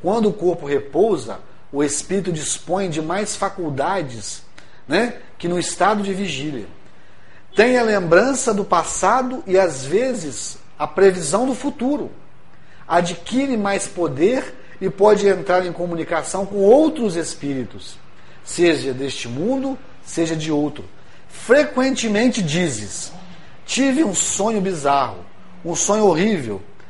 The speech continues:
mas que não tem nenhuma, é, não, não, não tem nenhuma, é, verdade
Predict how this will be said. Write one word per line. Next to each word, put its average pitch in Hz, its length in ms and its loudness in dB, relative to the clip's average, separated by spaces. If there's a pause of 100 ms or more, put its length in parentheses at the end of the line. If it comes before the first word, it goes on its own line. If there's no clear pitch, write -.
(180)
mas 175 300 2
que 202 100 -2
não 202 240 2
tem 214 180 8
nenhuma, 220 640 0 (420)
é, 156 560 6
não, 170 220 2
não, 170 240 4
não 165 160 0
tem 190 140 4
nenhuma, 190 480 0
é, 160 220 4
verdade 147 720 2